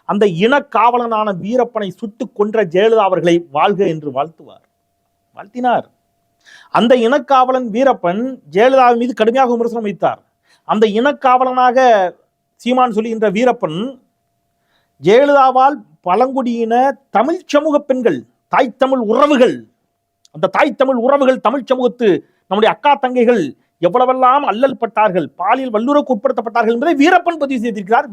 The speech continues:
வீடியோ ஆதாரத்தோட. ஆனாலும் பாருங்க, ஜெயலலிதா வாழ்க. ரைட்டா? இது ஒரு பக்கம் இருக்கட்டும். விடுதலை புலிகளையும் போராளி குலுக்கிலையும் ஜெயலலிதா கடுமையா பேசியிருக்கிறார். அவங்கள அடி-, அவங்கள அடக்கி ஒடுக்கணும், பிரபாகரனை தூக்கில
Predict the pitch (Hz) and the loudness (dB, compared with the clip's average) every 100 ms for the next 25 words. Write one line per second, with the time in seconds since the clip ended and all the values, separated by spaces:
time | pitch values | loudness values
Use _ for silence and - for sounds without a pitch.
0 | 185 285 285 240 214 202 180 135 107 _ | -6 -2 0 2 2 0 -6 -12 -20 _
1 | _ _ _ _ _ _ 208 302 359 359 | _ _ _ _ _ _ 2 4 4 4
2 | 403 339 302 381 247 233 233 220 196 127 | 2 0 0 -4 2 2 2 0 -4 -8
3 | 123 _ _ _ _ _ _ _ _ _ | -12 _ _ _ _ _ _ _ _ _
4 | _ _ 175 220 277 139 _ 147 139 131 | _ _ -6 0 0 -2 _ -10 -6 -6
5 | 127 131 117 - - _ _ _ _ _ | -8 -10 -12 -12 -20 _ _ _ _ _
6 | _ _ _ _ _ _ _ _ _ _ | _ _ _ _ _ _ _ _ _ _
7 | _ _ 175 285 339 330 254 294 277 277 | _ _ 0 4 4 2 0 2 2 2
8 | 262 311 320 247 208 240 294 294 254 269 | 2 2 0 -2 0 2 2 0 -2 -8
9 | 226 262 262 269 302 320 170 160 214 269 | -8 -4 -2 0 0 -2 -8 -2 2 2
10 | 262 269 294 294 - - 160 160 247 262 | 2 2 2 0 -6 -6 -6 -4 -4 0
11 | 285 285 233 226 233 226 247 277 202 208 | 0 0 -2 -2 -6 0 2 2 0 -2
12 | 220 180 165 233 208 _ _ 143 190 202 | -2 -2 -4 -12 -14 _ _ -4 -2 0
13 | 175 180 220 240 202 226 240 254 254 202 | 0 -2 -6 -4 -4 -4 -4 -4 -6 -8
14 | 185 220 220 190 226 247 | -4 -4 -4 -6 -6 -4